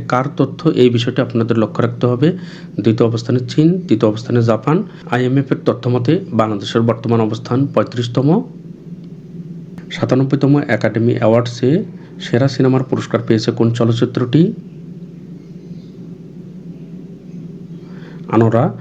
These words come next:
সাতানব্বইতম একাডেমি অ্যাওয়ার্ডসে সেরা সিনেমার পুরস্কার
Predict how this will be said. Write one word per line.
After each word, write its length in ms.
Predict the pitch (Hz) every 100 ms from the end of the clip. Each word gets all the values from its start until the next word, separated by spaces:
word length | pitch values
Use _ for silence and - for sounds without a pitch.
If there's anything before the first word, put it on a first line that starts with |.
| - - -
সাতানব্বইতম 840 | - 110 113 120 123 120 131 131 -
একাডেমি 400 | 113 113 101 107
অ্যাওয়ার্ডসে 640 | 107 107 107 - 131 180 - - - - -
সেরা 220 | - 117 131
সিনেমার 340 | 120 117 117 -
পুরস্কার 320 | 117 -